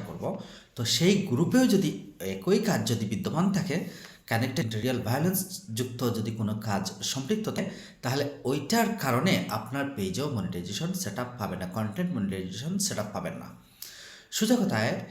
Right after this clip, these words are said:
এক কথায় আমরা যদি এটা বলি যে ধরুন একটা বড় একটা মানে ড্রামের যে দুধের মাঝে যদি এক ফুটো কেরোস-, কেরোসিন যদি আপনি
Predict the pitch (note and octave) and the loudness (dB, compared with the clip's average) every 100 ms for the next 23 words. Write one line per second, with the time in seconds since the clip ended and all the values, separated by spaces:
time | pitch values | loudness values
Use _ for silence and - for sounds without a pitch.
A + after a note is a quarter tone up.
0 | - - - D3+ G3+ G#3 E3+ E3 D3+ C#3 | -14 -8 -4 0 4 6 6 4 2 0
1 | D3 C3+ G2+ G2 G2 - - - - G2+ | 0 0 0 0 -2 -4 -6 -12 -6 2
2 | A2 G2 - - - - - - - _ | 2 2 -2 -12 -18 -20 -18 -20 -20 _
3 | - C#3 C3 A#2+ A#2+ - - - D#3+ D#3+ | 0 2 4 2 -2 -8 -12 2 2 2
4 | - F#3+ F3+ E3+ - - A#2+ D3+ F3+ - | -2 4 6 6 4 -2 2 6 6 4
5 | - A#2+ C#3 - A2+ A2 G2+ G2 - - | 2 0 0 -4 -4 -2 -2 -4 -8 -6
6 | A2+ A#2+ A2+ C3+ - - - G2 F#2+ G#2 | 0 4 4 4 0 -4 -6 -4 -4 0
7 | F3 B2+ F#2+ F#2 F#2 D#3 E3 - A#2+ - | 2 2 2 0 -2 -4 -4 -4 -6 -6
8 | E3 D3 - G#2+ G2 - - - A#2+ A2 | -6 -6 -6 -2 0 0 -2 -4 -2 0
9 | - C#3+ A2 G2 F#2+ | 0 -2 -4 -4 -4